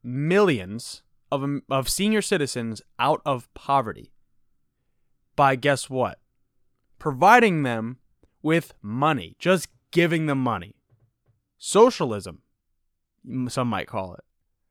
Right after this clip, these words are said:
Social Security, as it exists today, by the way, is under constant threat, but Social Security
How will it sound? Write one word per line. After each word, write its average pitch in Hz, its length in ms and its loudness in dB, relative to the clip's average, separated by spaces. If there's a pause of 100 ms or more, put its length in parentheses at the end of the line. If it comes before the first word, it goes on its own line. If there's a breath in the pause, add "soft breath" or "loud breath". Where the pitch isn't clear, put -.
(1600)
Social 226 480 0
Security, 175 760 -2 (1600)
as 165 240 4
it 185 40 0
exists 165 560 -6
today, 135 560 0 (720)
by 135 500 0
the 127 60 0
way, 123 180 0
is 110 160 -8 (200)
under 123 240 -4
constant 113 420 -6
threat, 143 360 -4
but 107 200 -6 (260)
Social 196 400 -4
Security 151 580 -4